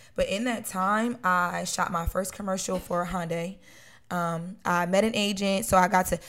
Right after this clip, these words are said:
we ended up not signing any contracts, but he was willing to, like, field me. So I went on a few auditions. I got to see how, like, working with an agent worked. Um, my YouTube channel, I got more consistent with that.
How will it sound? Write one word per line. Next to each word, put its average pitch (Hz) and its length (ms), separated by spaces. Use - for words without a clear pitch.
we 247 180
ended 254 200
up 226 120
not 202 480
signing 190 420
any 180 140
contracts, 202 540
but 175 340
he 240 180
was 220 180
willing 208 220
to, - 100
like, 185 240
field 190 360
me. 185 360
So - 160
I 180 40
went 185 140
on 180 100
a 180 60
few - 120
auditions. 185 420
I 185 40
got 180 160
to 196 80
see - 160
how, 175 80
like, 170 120
working 175 220
with 165 80
an 180 100
agent 185 380
worked. 180 480
Um, 170 400
my 180 160
YouTube 214 340
channel, 202 240
I 185 80
got 190 180
more 180 120
consistent 185 460
with 180 100
that. 190 220